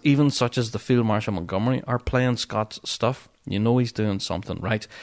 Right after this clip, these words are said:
Now, at this event, it's gonna be emceed, of course, by Bob Worrell, the legend. And apparently it will also include a quintet from Field Marshal Montgomery.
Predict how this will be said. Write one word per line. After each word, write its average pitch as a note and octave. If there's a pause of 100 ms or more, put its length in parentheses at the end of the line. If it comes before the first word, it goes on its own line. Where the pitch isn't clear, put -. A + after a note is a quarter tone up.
(400)
Now, A2+
at G#3
this G3+
event, D3
it's B2
gonna G#3+
be D#3+
emceed, C#3
of B2
course, C3
by D#3
Bob G#2
Worrell, G2+
the B2
legend. C3 (680)
And A#2+
apparently C#3+
it D3+
will C#3
also D3
include B2+
a A2+
quintet C3+
from C3+
Field C#3+
Marshal C3+
Montgomery. C3